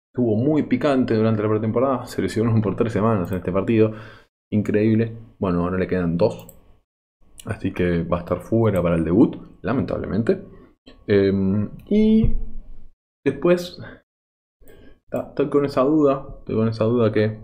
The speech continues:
hemos hablado, ¿no? El tema del nueve. Está Proven Steers, cuando entró lo hizo muy bien, pero Honkamp, la verdad que,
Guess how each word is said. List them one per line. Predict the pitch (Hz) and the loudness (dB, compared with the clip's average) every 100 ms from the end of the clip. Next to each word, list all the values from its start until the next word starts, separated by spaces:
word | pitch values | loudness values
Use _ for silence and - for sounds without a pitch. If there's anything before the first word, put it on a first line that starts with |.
| - - _ _ _ 95 | -20 -20 _ _ _ -2
hemos | 104 104 104 | -2 0 2
hablado, | 107 117 104 107 | 4 4 4 4
¿no? | 120 | 2
El | 110 | 0
tema | 117 107 | 0 2
del | 104 | 2
nueve. | 120 139 127 123 - - - | 4 6 6 4 -2 -18 -6
Está | - 113 | -4 2
Proven | 127 123 110 | 6 6 2
Steers, | - 160 139 127 | 0 4 4 4
cuando | - 110 113 | 0 0 0
entró | 113 147 | 2 4
lo | 139 | 6
hizo | 123 117 | 4 2
muy | 110 113 | 2 4
bien, | 135 135 127 - - _ | 4 2 -4 -16 -20 _
pero | 104 101 | -6 -2
Honkamp, | 127 127 131 127 - - - _ _ - | 0 2 0 0 -4 -18 -20 _ _ -2
la | 95 | 0
verdad | 95 104 107 | 2 2 0
que, | 107 98 95 92 | -2 0 0 -2